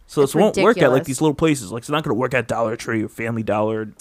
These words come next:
Speaker 1: Dollar General. It's not gonna happen
Speaker 2: He's
Speaker 1: at,
Speaker 2: bringing
Speaker 1: at
Speaker 2: up
Speaker 1: these
Speaker 2: all the
Speaker 1: places.
Speaker 2: dollar stores all of a sudden.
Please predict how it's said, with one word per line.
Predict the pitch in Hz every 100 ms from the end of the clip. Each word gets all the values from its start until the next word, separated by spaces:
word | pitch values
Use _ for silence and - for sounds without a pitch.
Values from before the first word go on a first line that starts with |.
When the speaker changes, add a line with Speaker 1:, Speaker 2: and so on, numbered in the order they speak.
| -
Speaker 1:
Dollar | - 120 127
General. | 123 127 123 120 123
It's | - -
not | - 196
gonna | 170
happen | 151 170 156
Speaker 2:
He's | 120 113
Speaker 1:
at, |
Speaker 2:
bringing | 202 -
Speaker 1:
at |
Speaker 2:
up | -
Speaker 1:
these | 240
Speaker 2:
all |
the | 202
Speaker 1:
places. | 147 240
Speaker 2:
dollar | 190 294
stores | - 359 320 302
all | 370
of | 381
a | 415
sudden. | - 480 494